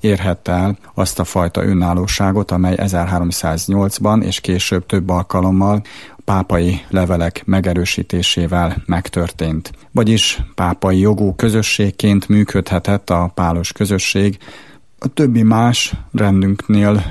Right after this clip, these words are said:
jóval nagyobb létszámú közösségekhez hasonlóan.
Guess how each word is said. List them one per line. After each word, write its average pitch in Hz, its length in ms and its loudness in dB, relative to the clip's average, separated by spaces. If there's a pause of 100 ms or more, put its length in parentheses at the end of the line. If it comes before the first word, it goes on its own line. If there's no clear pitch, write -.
jóval 87 460 0
nagyobb 87 320 -2
létszámú 87 480 -2
közösségekhez 82 880 -4
hasonlóan. 78 840 -4